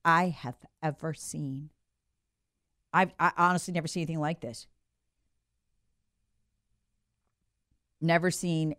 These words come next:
anything like this. But the good news, the good news overnight, God, I hoped this would happen. Texas is defying the Supreme Court.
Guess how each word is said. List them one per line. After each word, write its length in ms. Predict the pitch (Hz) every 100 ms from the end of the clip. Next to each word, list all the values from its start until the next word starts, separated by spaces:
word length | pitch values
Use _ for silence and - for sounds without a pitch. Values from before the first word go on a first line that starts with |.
| -
anything 680 | 160 156 151 156 147 147 - _ _ -
like 260 | 123 113 -
this. 320 | 104 101 - _ _ _ _ _ _ _ _ -
But 280 | 320 359 -
the 320 | 226 196 180 -
good 240 | 440 554
news, 880 | 277 160 135 147 269 - - - - _ _ _ _ _ _ _ _ _ _ _ _ _ -
the 180 | 170 190
good 300 | 220 302 370
news 540 | 190 143 143 196 - -
overnight, 880 | 185 196 208 190 196 330 - - - _ _ _ _ _ _ _ -
God, 120 | 214
I 100 | 175
hoped 320 | 175 175 -
this 220 | 151 143
would 140 | 143 135
happen. 520 | 139 127 - 90 - _ _
Texas 420 | - 214 - 330 277
is 120 | -
defying 380 | 214 214 202 170
the 60 |
Supreme 380 | - 180 180 180
Court. 300 | - 185